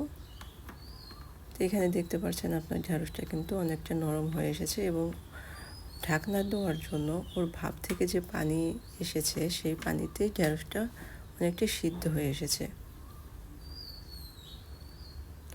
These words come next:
আমার কিন্তু এখানে কোনো পানি দেওয়ার প্রয়োজন নেই, বা যারা ঢেঁড়স পিচ্ছিল হয় জন্য ভাজি খেতে চান না বা ভালো লাগে না তারা রেসিপিটা শেয়ার করতে, ট্রাই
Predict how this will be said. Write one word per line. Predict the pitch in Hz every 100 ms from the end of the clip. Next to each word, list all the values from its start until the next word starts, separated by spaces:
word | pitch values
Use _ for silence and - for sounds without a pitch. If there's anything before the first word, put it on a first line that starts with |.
| - - - -
আমার | 170 170 -
কিন্তু | 220 220
এখানে | 202 214 190
কোনো | 185 180 175
পানি | 165 160
দেওয়ার | 165 160
প্রয়োজন | 156 165 151 156 151
নেই, | 160 180
বা | 175
যারা | 165 156 160
ঢেঁড়স | 156 - 147 156 -
পিচ্ছিল | - 180 - 254 202
হয় | 175 160 156
জন্য | 160 180 156 208 - - - - -
ভাজি | 160 165
খেতে | 165 165 - -
চান | 151 151
না | 175
বা | 190 170
ভালো | 156 147
লাগে | 147 139 147
না | 190 233
তারা | - 151
রেসিপিটা | 151 147 - 165 - 254
শেয়ার | - 165 147
করতে, | - - - - - - - - - - - - - -
ট্রাই | - 175